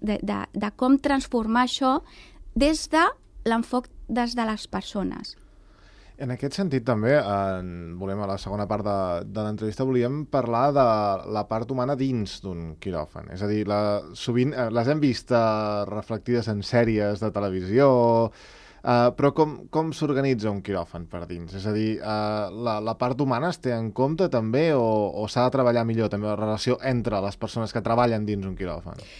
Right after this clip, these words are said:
Speaker 1: Clar, eh, no hem, en el moment que deixem de vista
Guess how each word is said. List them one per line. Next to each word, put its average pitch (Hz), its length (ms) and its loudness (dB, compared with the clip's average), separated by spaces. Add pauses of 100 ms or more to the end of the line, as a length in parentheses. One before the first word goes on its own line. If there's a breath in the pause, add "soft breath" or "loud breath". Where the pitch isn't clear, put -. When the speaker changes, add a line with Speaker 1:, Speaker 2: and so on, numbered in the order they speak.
(560 loud breath)
Speaker 1:
Clar, 233 220 2 (320)
eh, 214 560 -4 (340)
no 277 320 4
hem, 277 380 6 (260)
en 247 240 4
el 247 80 4
moment 247 400 4
que 330 240 0
deixem 226 540 2 (500)
de 208 180 0
vista 202 520 -2